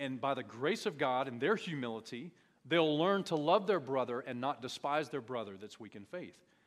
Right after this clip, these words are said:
It doesn't matter where you are. The point is, if you're just serving the Lord to the best of your ability where you are, God will take care of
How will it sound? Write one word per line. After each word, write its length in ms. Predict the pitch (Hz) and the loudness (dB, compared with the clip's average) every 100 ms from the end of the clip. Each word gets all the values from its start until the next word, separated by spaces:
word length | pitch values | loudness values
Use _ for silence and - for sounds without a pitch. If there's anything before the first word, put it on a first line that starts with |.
| _ - | _ 0
It 80 | |
doesn't 260 | 165 220 214 | 4 6 6
matter 220 | 196 185 | 6 6
where 300 | 147 165 214 | 4 4 4
you 240 | 190 175 170 | 4 0 4
are. 240 | 190 160 | 6 6
The 80 | 160 | 4
point 280 | 180 214 180 | 0 0 2
is, 160 | 156 | 0
if 120 | 143 | -2
you're 100 | 175 | -4
just 200 | 160 190 | -4 -2
serving 280 | - 208 226 | 2 2 2
the 80 | 190 | 0
Lord 300 | 180 190 190 | 0 0 0
to 80 | 165 | -4
the 80 | 139 | -4
best 240 | 190 - | -4 -4
of 100 | 165 | -10
your 140 | 165 | -8
ability 500 | 143 156 165 165 160 - _ _ | -8 -8 -8 -6 -8 -10 _ _
where 160 | 143 170 | 0 2
you 240 | 156 160 156 | 2 -2 2
are, 520 | 226 170 120 127 180 - _ _ _ _ _ - | 6 8 6 2 -2 -8 _ _ _ _ _ -4
God 200 | 131 147 | 0 0
will 80 | 143 | 0
take 280 | 156 123 | -4 -6
care 240 | - 127 | -6 -6
of 120 | 113 | -6